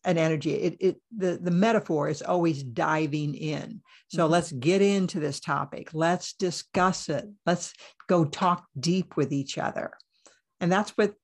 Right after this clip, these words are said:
Speaker 1: theme, that's the theme of this.
Speaker 2: It is.
Speaker 1: That's the, that is our theme.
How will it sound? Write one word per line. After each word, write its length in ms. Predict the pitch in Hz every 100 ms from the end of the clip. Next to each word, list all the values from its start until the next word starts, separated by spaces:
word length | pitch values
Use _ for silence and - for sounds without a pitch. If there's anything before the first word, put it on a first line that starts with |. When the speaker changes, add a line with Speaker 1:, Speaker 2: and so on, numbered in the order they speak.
| _
Speaker 1:
theme, 340 | 240 277 208 139
that's 240 | 185 -
the 60 | 233
theme 420 | - 262 262 202
of 100 | 170
this. 260 | 185 - - - _ _ _ _ _ _ _ _ _ _ _ -
Speaker 2:
It 80 | 185
is. 240 | 185 156 143
Speaker 1:
That's 20 | 190 -
the, 40 |
that 180 | 160 170
is 180 | 196 208
our 120 | 175
theme. 460 | 160 190 190 -